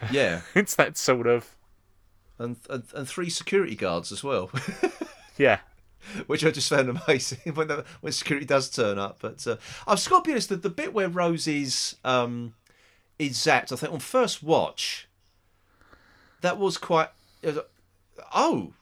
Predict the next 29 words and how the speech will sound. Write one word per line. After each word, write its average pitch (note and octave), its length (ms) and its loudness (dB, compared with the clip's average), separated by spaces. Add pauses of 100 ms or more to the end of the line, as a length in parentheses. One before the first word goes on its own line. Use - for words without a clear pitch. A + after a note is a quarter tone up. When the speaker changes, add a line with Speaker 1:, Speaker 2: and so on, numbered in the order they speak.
(420)
Speaker 1:
uh, C3+ 100 -8 (460)
have B2+ 200 -2
they?" G#3 160 6
Speaker 2:
Yeah. C#3+ 220 10 (220)
Speaker 1:
You G3 100 4
know, A2 180 6
you, D#3+ 180 -4
you E3+ 160 -8
did B3 180 -4
begin G#3 280 -2
to D3+ 140 2
Speaker 2:
Yeah. C#3+ 180 10
Speaker 1:
wonder, G2 340 0
had, C3+ 280 -2
had C#3 180 -8
they D3 80 -2
actually C3 320 -4
done B2 260 0
it? D2+ 180 -6 (240)
Speaker 2:
By B2+ 120 10
the C3 80 8
sound D3+ 340 8
of - 100 -2
it, - 220 0
you C3+ 100 2
cheered, C3 440 0
didn't - 260 -12
you? B2 60 -2 (180)
Speaker 1:
<laughs> A#3 140 8